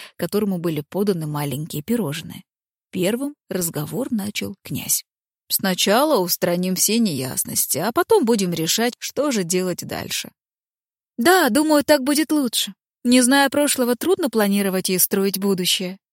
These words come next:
«Значит, и начинать мне. Ведь то, что случилось до твоего рождения, ты не знаешь». При этих словах Бранке оставалось только согласно кивнуть. Когда же это всё началось?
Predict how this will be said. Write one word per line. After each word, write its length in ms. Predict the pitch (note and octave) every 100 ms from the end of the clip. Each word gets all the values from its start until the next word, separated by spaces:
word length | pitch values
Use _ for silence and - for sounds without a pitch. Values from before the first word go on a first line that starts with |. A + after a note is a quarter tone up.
| _ _ _
«Значит, 640 | F#3+ F3 F#3+ D#4 - F4+
и 200 | F3+ B3
начинать 680 | C#4 A3 - D3+ E3+ F3 -
мне. 320 | - D#2+ G#3 - _ - - - -
Ведь 340 | G#3 G#3 -
то, 100 | A3+
что 220 | A#3 -
случилось 580 | G#3 F#3+ F#3+ - A3 G3
до 160 | F3 G#3
твоего 380 | G#3 G3 F#3+ G3
рождения, 640 | F#3 F3+ F3 G#3 F#3+ -
ты 140 | - E3+
не 160 | F3+
знаешь». 600 | F3+ E3+ F#3 - - - _ _ _ _ _ _
При 200 | - F3+
этих 200 | F3 F3
словах 420 | - E3+ F3 G3+ F#3
Бранке 440 | F3 F#3 F#3 E3+
оставалось 500 | E3 E3 E3+ F#3+ -
только 340 | - A3+ -
согласно 640 | - - - E3 G#3+ - -
кивнуть. 500 | C#3+ D3+ A2+ - - _ _ _ - - - - _ _ _ _ _ -
Когда 440 | - F3 G#3 C4+
же 140 | B3 F3+
это 240 | D#3+ G#3
всё 380 | - - D3+ F#3
началось? 920 | - - - - - - - - -